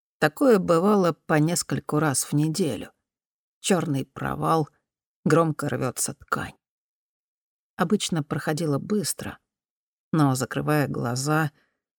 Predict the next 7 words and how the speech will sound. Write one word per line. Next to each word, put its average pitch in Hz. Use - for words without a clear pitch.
Мэй 175
видела 170
в -
чёрной 170
ткани 180
крошечный 170
просвет, 196